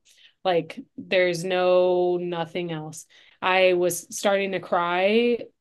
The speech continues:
uh, out of nowhere in classes, like, have to remove myself. And it was, like, to the heaving part, like, I'm stuffing it down. And I have problem, I, I still do that. Like, I wanna cry, and then it's like, "Ooh," push it back down. Um,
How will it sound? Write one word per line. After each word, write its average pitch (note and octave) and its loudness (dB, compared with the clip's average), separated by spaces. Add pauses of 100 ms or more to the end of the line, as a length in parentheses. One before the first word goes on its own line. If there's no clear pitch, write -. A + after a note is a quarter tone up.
uh, F3 -2 (840)
out G3 -2
of F3+ -4
nowhere G3 2
in F3 -4
classes, F3+ -2
like, E3 -4
have F3+ -6
to F3+ -6
remove F3 -6
myself. G3 -2
And E3 -4 (300)
it G#3 -2
was, G3+ -2
like, G3 2
to G3+ -4
the F#3+ 2
heaving F3 -4
part, E3+ -6
like, E3 -8
I'm E3 -8
stuffing G3 -2
it F#3+ -6
down. F3 -4 (320)
And G#3 0
I C4+ 6
have D#4 6
problem, F#3 2
I, F#3+ -2
I G3+ -6
still G#3+ 2
do F3+ -2
that. F#3+ 4
Like, E3+ -2
I E3+ -4
wanna E3+ -6
cry, F3+ 0
and F3+ 0
then E3 -4
it's D#3+ -6
like, B3 0
"Ooh," F#4+ -8 (300)
push A#3 2
it A#3 0
back F#3+ -2
down. E3+ -8 (360)
Um, G3 -2